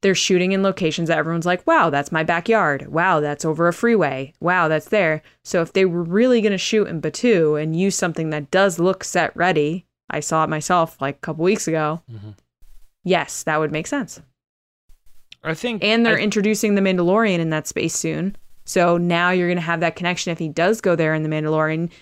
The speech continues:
Speaker 1: Now he's walking around, and they're gonna have a Grogu meet and greet eventually. That maybe this was already in the works anyway.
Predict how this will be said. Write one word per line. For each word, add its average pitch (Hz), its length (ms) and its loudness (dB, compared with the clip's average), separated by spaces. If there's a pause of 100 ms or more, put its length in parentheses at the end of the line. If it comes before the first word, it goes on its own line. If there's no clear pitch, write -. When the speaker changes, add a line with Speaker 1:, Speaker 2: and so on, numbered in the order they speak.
(200)
Speaker 1:
Now 175 220 0
he's 185 120 2
walking 170 360 0
around, 160 500 -2
and 151 260 -6
they're 160 80 -2
gonna 160 140 -2
have 151 160 -4
a 156 140 -8 (120)
Grogu 175 360 2
meet 160 220 -2
and 151 100 -4
greet 156 200 -2
eventually. 147 640 -4 (400)
That 170 160 0
maybe 170 320 2
this 170 180 -2
was 170 120 0
already 165 280 2
in 165 80 -2
the 156 80 -2
works 156 300 -2
anyway. 139 400 -6